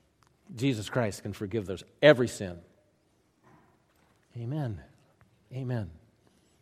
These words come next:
Those of you who long, who, who believe in Jesus have that authority of his, that your sins are forgiven. Now, here in this text, on the mountain with him, these eleven eyewitnesses stood around the risen,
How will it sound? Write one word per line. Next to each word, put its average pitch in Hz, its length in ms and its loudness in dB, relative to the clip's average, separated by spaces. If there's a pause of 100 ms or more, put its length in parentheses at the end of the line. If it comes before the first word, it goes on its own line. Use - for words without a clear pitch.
(600)
Those 160 300 8
of 202 120 4
you 208 140 6
who 208 120 8
long, 151 380 8
who, - 280 -8
who 127 120 -2
believe 123 420 4
in 170 140 2
Jesus 95 560 -8 (160)
have 151 520 0 (360)
that 139 320 2
authority 131 580 2
of 92 120 -4
his, 90 520 -10 (440)
that 107 100 -8
your 107 120 -8
sins 113 320 -8
are 107 60 -6
forgiven. 98 460 -8 (1500)
Now, 131 140 6
here 156 160 8
in 185 80 8
this - 180 2
text, - 480 2 (100)
on 127 140 0
the 127 80 2
mountain 123 320 2
with 110 140 2
him, 104 260 -4
these 113 280 -4
eleven 120 560 2 (320)
eyewitnesses 110 680 4
stood 110 420 0
around 113 320 -2
the 110 80 0
risen, 110 300 -2